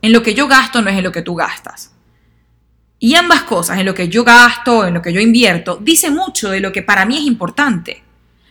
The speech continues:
Venus retrógrada nos está diciendo a todos, revisa lo que es importante para ti.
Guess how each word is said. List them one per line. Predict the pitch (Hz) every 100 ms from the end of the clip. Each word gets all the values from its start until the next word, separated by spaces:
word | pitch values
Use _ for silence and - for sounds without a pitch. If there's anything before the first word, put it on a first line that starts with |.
| _
Venus | 196 349 339
retrógrada | 302 240 202 175 175
nos | 180
está | 190 254
diciendo | 269 285 269
a | 269
todos, | 262 254 226
revisa | 240 285 370 381 214
lo | 202
que | 190
es | 240
importante | 233 226 233 214
para | 226 185 175
ti. | 156